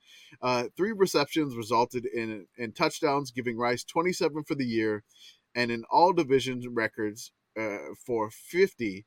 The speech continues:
uh, in his four-year career. Valley State scored on its second play of the game on a fifty-seven-yard run, uh, who had two hundred <laughs> by Carl Byram, who had two hundred forty-two yards on sixteen,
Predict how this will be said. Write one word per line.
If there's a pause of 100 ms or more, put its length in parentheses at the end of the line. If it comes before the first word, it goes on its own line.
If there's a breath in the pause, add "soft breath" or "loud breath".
(160)
uh,
in
his
four-year
career. (220)
Valley
State
scored
on
its
second
play
of
the
game
on
a
fifty-seven-yard
run, (280)
uh,
who
had
two (100)
hundred (220)
<laughs>
by
Carl
Byram, (320 loud breath)
who
had
two
hundred
forty-two
yards
on
sixteen,